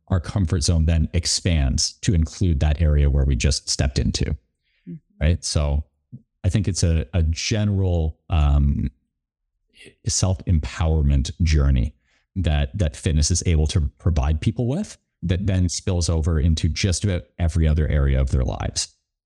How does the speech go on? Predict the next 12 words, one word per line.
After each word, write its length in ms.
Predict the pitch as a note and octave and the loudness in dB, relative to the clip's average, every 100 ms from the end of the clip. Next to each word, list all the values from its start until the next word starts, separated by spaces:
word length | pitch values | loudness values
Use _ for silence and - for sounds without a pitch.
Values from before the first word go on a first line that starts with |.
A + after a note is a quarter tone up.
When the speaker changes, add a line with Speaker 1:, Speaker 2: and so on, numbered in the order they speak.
| _ _ _ _ | _ _ _ _
Speaker 2:
Absolutely. 960 | - G3+ - C3 B2 C#3+ A#3+ D3+ A#2+ C3+ - - - | -8 -6 -4 -2 -2 -2 -4 -4 -4 -6 -12 -20 -14
Uh, 240 | - D3 C#3+ | -6 -6 -4
you're 180 | E3 E3 | -4 -4
so, 480 | - G#3 G3 G3 - - | -4 -6 -4 -4 -6 -6
you're 140 | D#3+ | -4
so 320 | - G#3+ G3 | -4 -4 -4
right 380 | D#3+ C#3 D3+ C#3+ - | -6 -6 -6 -8 -10
about 340 | C3+ - - | -8 -8 -8
that. 220 | - - - - - - | -8 -10 -12 -18 -20 -10
And 160 | E3+ F3 | -6 -4
I 140 | E3+ | -6
think, 540 | D#3 D4 D4 D4+ - | -6 -4 -4 -4 -12